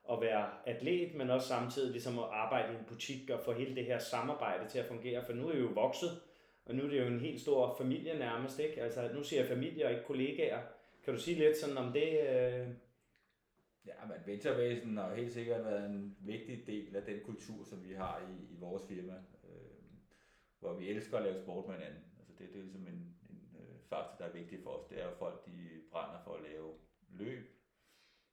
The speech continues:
Speaker 2: som er vores, øh, ja, kerneområde, kan man sige,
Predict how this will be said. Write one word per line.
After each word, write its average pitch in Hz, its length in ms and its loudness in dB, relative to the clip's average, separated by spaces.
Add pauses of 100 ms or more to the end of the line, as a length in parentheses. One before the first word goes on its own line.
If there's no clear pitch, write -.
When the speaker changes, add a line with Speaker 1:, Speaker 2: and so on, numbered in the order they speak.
(200)
Speaker 2:
som 85 160 -10
er 85 120 -4
vores, 82 360 -8
øh, 76 340 -12 (520)
ja, 64 60 -20 (260)
kerneområde, 78 560 -10
kan 78 100 -14
man 76 100 -18
sige, 76 240 -20